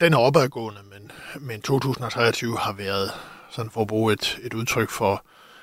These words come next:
for sådan den nu afdøde engelske dronning Elizabeth, et annus horribilis, et forfærdeligt år. Det har simpelthen været et forfærdeligt år. Altså, starten med, at Ellemann blev, blev sygemeldt,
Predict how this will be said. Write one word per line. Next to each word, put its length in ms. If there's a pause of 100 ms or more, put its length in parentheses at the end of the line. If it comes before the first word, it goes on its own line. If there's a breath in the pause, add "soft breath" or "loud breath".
(280 soft breath)
for 180
sådan 280
den 400
nu 140
afdøde 460
engelske 320
dronning 340
Elizabeth, 600
et 180
annus 340
horribilis, 640
et 140
forfærdeligt 720
år. 400 (120)
Det 80
har 80
simpelthen 320
været 120
et 80
forfærdeligt 480
år. 260
Altså, 180 (340)
starten 280
med, 80
at 120
Ellemann 340
blev, 220
blev 120
sygemeldt, 440